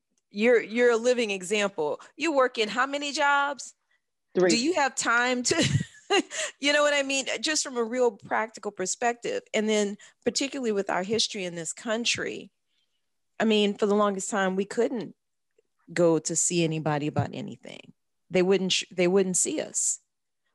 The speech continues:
Speaker 1: We couldn't have our own psych doctors. I mean, we barely had Black medical doctors. You know what I mean? So the history,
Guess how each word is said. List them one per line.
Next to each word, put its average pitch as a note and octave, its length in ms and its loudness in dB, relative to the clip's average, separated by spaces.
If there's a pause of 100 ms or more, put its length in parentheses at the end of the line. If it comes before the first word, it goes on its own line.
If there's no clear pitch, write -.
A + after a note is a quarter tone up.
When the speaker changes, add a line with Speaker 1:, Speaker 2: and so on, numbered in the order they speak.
Speaker 1:
We E3 120 2
couldn't F#3+ 280 2
have G3 280 0
our F#3+ 160 0
own D#3+ 480 -4 (2750)
psych G3 400 -2
doctors. F3 800 -6
I B2 80 -4
mean, E3 100 -2
we F#3 100 4
barely E3+ 420 0
had F#3 380 0 (1700)
Black F#3 340 -2 (140)
medical D#3+ 480 -4
doctors. - 580 -12
You A#3 100 0
know B3+ 100 2
what B3+ 100 2
I B3 80 2
mean? B3 160 -2 (200)
So - 160 0
the G3 80 2
history, C4 560 -2